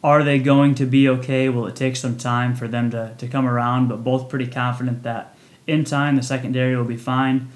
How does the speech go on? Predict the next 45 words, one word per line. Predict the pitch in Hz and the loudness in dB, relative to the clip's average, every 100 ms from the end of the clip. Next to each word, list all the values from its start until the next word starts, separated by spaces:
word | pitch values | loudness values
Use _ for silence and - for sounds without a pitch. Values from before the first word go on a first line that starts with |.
| - - _ _ - | -20 -20 _ _ -4
We're | 180 | 0
gonna | 202 | 2
be | 185 | 2
more | 180 180 | 0 -2
specific | - 135 180 170 135 | -4 -6 -4 -4 -4
this | 151 - | -4 -4
week. | 143 151 143 | -2 -2 -2
We | 139 | 0
wanna | 139 127 | 0 -2
talk | 147 139 131 | -4 -4 -4
about | 123 131 131 131 - - | -2 0 0 -4 -14 -20
Florida, | - 139 135 135 143 143 | -8 -2 0 2 0 -2
obviously | 131 131 131 127 135 | -2 0 0 -2 -2
the | 123 | -2
big | 113 131 | 0 0
game | 131 127 127 | 2 2 2
on | 120 | 0
the | |
schedule. | 120 - 131 127 123 | -4 -4 -4 -2 -4
The | |
season's | - 131 123 117 | -4 -6 -4 -6
finally | - 131 123 117 113 | -4 -2 -2 -2 -4
here. | 131 127 131 127 - - - _ - | -2 0 0 -2 -8 -20 -20 _ -8
And | 123 123 123 123 127 | -2 2 2 2 0
we | 151 | -2
wanna | 180 170 | 0 -2
talk | 135 156 147 143 - | 0 0 0 -2 -8
about, | 139 135 131 131 107 | -2 0 2 0 -2
let's | 156 | -6
say, | - 151 | -4 -6
three | - 180 202 | -2 0 0
things | 196 165 117 101 - | 0 0 0 -4 -6
that, | 120 113 107 - | -4 -2 -6 -8
uh, | 127 117 113 117 | -8 -6 -6 -6
we're | 131 135 | -2 0
looking | 135 127 123 | 0 0 -2
forward | 131 131 123 | 0 -2 -2
to | 127 | -4
going | 123 127 127 | -2 0 0
into | 113 | -2
the | 110 | -4
game. | 127 127 127 | -2 0 0
Craig, | 127 147 | -2 -4
you | 147 | -4
wanna, | 151 139 123 | -2 -2 -4